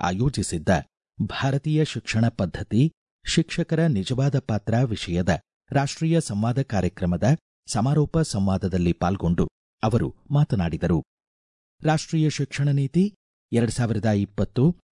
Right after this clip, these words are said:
ಐತಿಹಾಸಿಕ ಶಿಕ್ಷಣ ಸುಧಾರಣಾ ಯೋಜನೆಯಾಗಿದೆ. ಭಾರತವನ್ನು ಜಾಗತಿಕ ನೆಲೆಯಲ್ಲಿ ಜ್ಞಾನದ ಮಹಾಶಕ್ತಿಯಾಗಿ ರೂಪಿಸುವ ಗುರಿ ಹೊಂದಿದೆ ಎಂದು ಸಚಿವ ಜೋಶಿ ಹೇಳಿದರು. ಧಾರವಾಡದ ಭಾರತೀಯ ತಂತ್ರಜ್ಞಾನ ಸಂಸ್ಥೆಯ ಡೀನ್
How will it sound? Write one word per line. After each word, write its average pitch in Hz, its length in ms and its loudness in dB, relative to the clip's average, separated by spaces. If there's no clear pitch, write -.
ಐತಿಹಾಸಿಕ 127 760 -2
ಶಿಕ್ಷಣ 135 680 0
ಸುಧಾರಣಾ 120 580 -2
ಯೋಜನೆಯಾಗಿದೆ. 92 880 0
ಭಾರತವನ್ನು 101 800 0
ಜಾಗತಿಕ 135 500 -2
ನೆಲೆಯಲ್ಲಿ 101 640 0
ಜ್ಞಾನದ 139 380 -2
ಮಹಾಶಕ್ತಿಯಾಗಿ 101 1080 -2
ರೂಪಿಸುವ 95 680 0
ಗುರಿ 139 260 0
ಹೊಂದಿದೆ 92 340 -2
ಎಂದು 87 360 0
ಸಚಿವ 98 360 -2
ಜೋಶಿ 104 440 0
ಹೇಳಿದರು. 165 440 0
ಧಾರವಾಡದ 165 640 0
ಭಾರತೀಯ 127 640 0
ತಂತ್ರಜ್ಞಾನ 120 640 0
ಸಂಸ್ಥೆಯ 87 600 -2
ಡೀನ್ 82 380 0